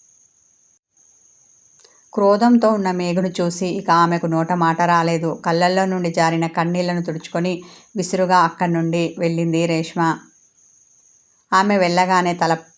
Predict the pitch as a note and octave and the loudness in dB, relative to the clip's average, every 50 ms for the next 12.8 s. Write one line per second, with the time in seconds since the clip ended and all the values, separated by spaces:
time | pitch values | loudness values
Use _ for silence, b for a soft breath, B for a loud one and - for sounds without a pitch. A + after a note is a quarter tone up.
0 | - F#3+ F3 F3+ - F3+ F3+ F#3 F3+ F3 E3+ E3 D3+ E3+ E3+ E3+ E3 D#3+ - - | -10 -10 -10 -6 -6 -2 2 2 2 2 2 0 -2 -2 -2 -2 -2 -2 -4 -4
1 | F#3 F3 E3 E3 B B B B B B B _ - G3 F#3 F#3+ G3 F#3+ A3+ A3+ | -4 -2 -4 -4 B B B B B B B _ -10 -4 -2 -2 0 0 0 2
2 | G3+ F#3+ F#3 F3+ - E3+ D#3+ - - - F3+ D#3+ D#3+ D#3+ F3+ F3+ F3 F3+ F3 F3+ | 2 2 0 -2 -2 -4 -6 -6 -4 -4 -2 -2 -2 -2 -2 0 0 -2 -2 -2
3 | - F3+ E3+ E3 E3+ E3 E3 E3 E3 E3 E3 E3+ E3+ E3 - E3+ E3 E3 - F3+ | -2 -2 0 2 2 2 2 0 -2 -2 -2 -4 -6 -4 -4 -4 -6 -2 2 2
4 | F3 E3 D#3+ E3+ E3 - F3+ E3 E3 E3 D#3+ F3 E3+ E3 E3 E3+ E3+ E3 E3+ E3 | 2 2 2 0 -2 -4 -4 -2 0 0 0 0 0 2 2 2 2 2 0 -2
5 | D#3+ - _ _ _ _ _ _ _ _ _ _ _ _ _ _ _ _ _ _ | -4 -8 _ _ _ _ _ _ _ _ _ _ _ _ _ _ _ _ _ _
6 | _ _ _ _ _ _ _ _ _ _ _ _ _ _ _ _ _ _ _ _ | _ _ _ _ _ _ _ _ _ _ _ _ _ _ _ _ _ _ _ _
7 | _ _ _ _ A3+ G#3 G#3 G#3+ G#3 F#3+ G3 G#3+ A3+ A3+ G3+ F3+ F3+ F#3+ F#3 - | _ _ _ _ 0 0 2 2 -2 0 0 0 2 2 0 0 0 -2 -2 0
8 | F#3 F3 F3 - F3 E3 E3 - F3+ F3 F3 E3+ E3+ E3+ F3+ F#3 F3+ - - G3 | -2 -2 0 0 0 0 0 0 0 2 2 2 2 2 0 -2 -4 -10 -12 -6
9 | E3 F3+ E3+ F3 F#3+ F3 F3+ F#3 E3+ D#3+ - - - _ _ _ _ _ _ _ | -4 -4 -2 -2 -4 -4 -4 -4 -6 -6 -6 -10 -16 _ _ _ _ _ _ _
10 | _ _ _ _ _ _ _ _ _ _ F3 E3+ F3 E3 E3+ F#3 F3+ F#3+ F#3+ F#3 | _ _ _ _ _ _ _ _ _ _ -6 -6 -6 -2 -2 0 2 2 4 2
11 | F3 E3+ F3 F#3+ F#3 F3+ E3 D#3+ E3+ F3 E3+ F3 E3+ E3 E3 E3+ D#3+ - F#3+ F3+ | 2 0 -2 -4 -4 -4 -4 -2 -4 -6 -4 -4 -4 -2 -2 -4 -4 -4 -6 -4
12 | E3+ F3 E3+ F3 F3 F3 - F3+ F3 F3 F3+ F#3 F3+ F3 - b | -4 -4 -2 -2 -4 -2 0 0 0 0 0 -2 -4 -6 -8 b